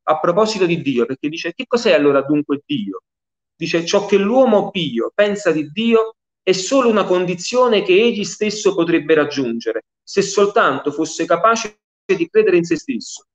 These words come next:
Così, invece, egli pone con cecità inguaribile un ostacolo dinanzi a sé,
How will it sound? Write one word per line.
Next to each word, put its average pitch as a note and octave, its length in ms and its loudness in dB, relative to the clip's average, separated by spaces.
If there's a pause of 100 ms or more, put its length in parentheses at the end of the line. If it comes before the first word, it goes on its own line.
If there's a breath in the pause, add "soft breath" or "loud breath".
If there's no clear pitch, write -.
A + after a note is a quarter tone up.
(300)
Così, E3+ 560 -2
invece, G3 600 0 (120)
egli G#3+ 320 0
pone B2 440 4
con D3 180 2
cecità F3 380 -2
inguaribile F3 840 0
un E3 140 2
ostacolo F3+ 600 0
dinanzi D3+ 440 0
a D3+ 60 2
sé, A#2 340 -6